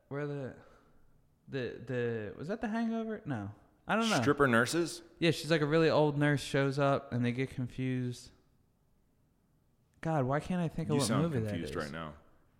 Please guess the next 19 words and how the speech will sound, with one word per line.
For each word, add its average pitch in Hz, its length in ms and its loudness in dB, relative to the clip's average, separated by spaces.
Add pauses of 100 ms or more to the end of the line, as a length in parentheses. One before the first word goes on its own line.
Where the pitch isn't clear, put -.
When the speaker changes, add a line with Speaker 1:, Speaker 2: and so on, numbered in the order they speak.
(100)
Speaker 1:
Yeah, 107 200 -2 (220)
I 131 100 4
picture 160 280 4
the 135 120 4
nurse 127 240 2
from 120 140 -4
that 104 180 -4
Blink 117 220 0
one 113 120 -2
eighty-two 110 480 -2
album 104 360 -4 (220)
cover. 110 260 -2
Speaker 2:
Oh, 104 240 2
have 120 120 2
you 139 60 2
seen 160 160 2
her 139 120 2
recently? 156 400 0 (360)
Speaker 1:
No. 156 180 2